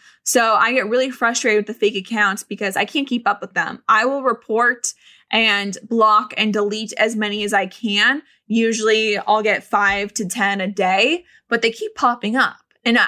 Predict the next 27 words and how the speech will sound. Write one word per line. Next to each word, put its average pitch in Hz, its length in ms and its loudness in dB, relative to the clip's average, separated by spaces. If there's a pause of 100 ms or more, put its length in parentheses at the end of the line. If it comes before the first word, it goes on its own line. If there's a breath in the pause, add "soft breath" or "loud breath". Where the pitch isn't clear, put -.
I 214 100 0
don't 294 200 -4
know 247 180 -2
who 247 280 -4
the 220 80 0
people 240 320 -2
are 208 200 2
who 220 100 -6
are 190 100 -2
making 190 340 -4
these 233 180 -2
accounts. 220 640 -2 (360 soft breath)
I 214 180 0
feel 220 200 0
really 220 240 0
bad 202 320 2
'cause 226 100 -8
I 208 60 -2
keep 208 280 -2
telling 247 360 -2
people 226 340 -2
to 214 160 -6
not 196 400 2 (2000)
send 240 300 2
these 247 160 -4
people 220 300 0
money 247 680 2